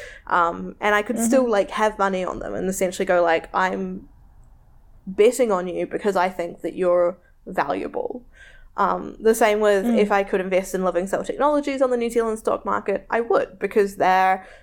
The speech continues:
Speaker 1: trying to develop, like, treatments for Parkinson's and Huntington's by using, like, choroplexus cells from infant pigs, which is just, like, fucking wild. I've been following these guys since two thousand and nine, and I'm in love with their science.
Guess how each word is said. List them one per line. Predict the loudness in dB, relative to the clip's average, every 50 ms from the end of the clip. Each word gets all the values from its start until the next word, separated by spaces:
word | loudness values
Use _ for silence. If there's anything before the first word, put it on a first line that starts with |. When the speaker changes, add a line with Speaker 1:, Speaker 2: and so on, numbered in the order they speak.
| _ -8
Speaker 1:
trying | -4 -2 -2 0 -2 -2
to | -2 -2 -2
develop, | 0 2 2 4 4 4 4 2 0 0
like, | 0 0 0 0 -4 -10
treatments | -6 -4 -4 -2 -2 -2 -4 -4 -2 -2
for | 0 0
Parkinson's | -2 -2 -2 -4 -4 -4 -4 -6 -4 -2 -2 -2 -2 -2
and | -4 -4 -4
Huntington's | -4 -6 -6 -6 -10 -10 -6 -4 -2 -2 -2 -4 -6 -4
by | -2 -2
using, | -2 -2 -2 -2 0 0 0 2
like, | 2 2 2 2 0 -2 -6 -20 -20 -20 -20 -20 -20 -20 -20 -8
choroplexus | 0 2 4 4 6 4 4 2 2 0 -2 0 0 -4 -4 -2
cells | 0 0 0 0 0 -2
from | -2 -4 -2
infant | -2 -4 -4 -2 -2 -4 0
pigs, | 2 2 2 2 0 -6 -16 -10
which | -8 -6 -6 -6
is | -4 -4
just, | -4 -2 0
like, | 0 0 0 -2 -8 -14 _ -20 -12 _ 0
fucking | 0 0 0 0 -2 -2 0 2
wild. | 2 2 2 2 0 -2 -4 -4 -2
I've | -2 -2 -2
been | -2 -4 -2
following | 0 2 2 2 2 2
these | 0 0 0
guys | 0 0 0 0 0 0 -2 -2 -4 -6 -6
since | -6 -6 -6 -6 -6
two | -4 -2 0
thousand | 2 2 2 2 0 0 -2 -4
and | -4 -2
nine, | -2 -4 -4 -4 -6 -10 -10 -6 -4
and | -2 0
I'm | 0 0 -2
in | -2 -2
love | 0 0 0 0 -2 -4
with | -4 0
their | 0 -2 -2
science. | -2 -4 -4 -4 -4 -4 -6 -8 -12 -14 -12 -10 -10 -10